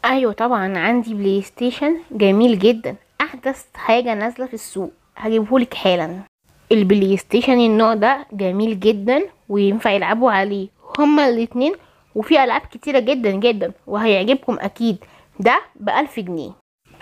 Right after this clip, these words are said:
ها يا سيمبا، عجبكم البلاي ستيشن ده؟ خلاص نجيبه؟ اه يا ماما، ده حلو جدا جدا، انا كان نفسي يكون عندي بلاي ستيشن من زمان. اه يا ماما،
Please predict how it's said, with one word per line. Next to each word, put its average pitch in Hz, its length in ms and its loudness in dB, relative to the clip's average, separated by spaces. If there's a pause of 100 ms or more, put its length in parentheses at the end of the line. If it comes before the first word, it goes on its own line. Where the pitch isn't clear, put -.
(340)
ها 247 120 2 (100)
يا 254 180 4
سيمبا، 254 480 -2 (100)
عجبكم 247 580 0
البلاي 226 420 0
ستيشن 262 460 -2
ده؟ 277 80 -2
خلاص 294 420 2 (400)
نجيبه؟ 269 560 4 (560)
اه 277 160 6
يا 285 140 6
ماما، 240 380 2 (160)
ده 226 100 2
حلو 320 340 4
جدا 247 340 2
جدا، 233 440 -2 (120)
انا 311 160 4
كان 269 240 2
نفسي 349 260 0
يكون 320 180 2
عندي 294 280 4
بلاي 240 280 4
ستيشن 294 360 2
من 240 260 2
زمان. 220 480 2 (680)
اه 453 240 6
يا 339 60 4
ماما، 311 460 2